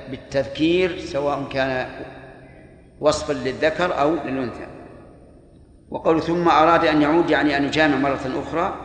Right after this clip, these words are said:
"فليتوضأ بينهما وضوءا"، والوضوء معروف، لكن الغسل أفضل. وظاهر الحديث أنه لا، لا يغسل فرجه،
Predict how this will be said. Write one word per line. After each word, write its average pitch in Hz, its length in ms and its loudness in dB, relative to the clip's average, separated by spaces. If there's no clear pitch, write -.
"فليتوضأ 131 920 -2
بينهما 131 480 -4
وضوءا"، 123 420 -6
والوضوء 139 380 -4
معروف، 127 360 -4
لكن 147 360 2
الغسل 135 500 -2
أفضل. 156 340 -2
وظاهر 160 380 4
الحديث 165 500 2
أنه 139 600 0
لا، 156 500 2
لا 143 140 0
يغسل 139 360 -2
فرجه، 135 400 -4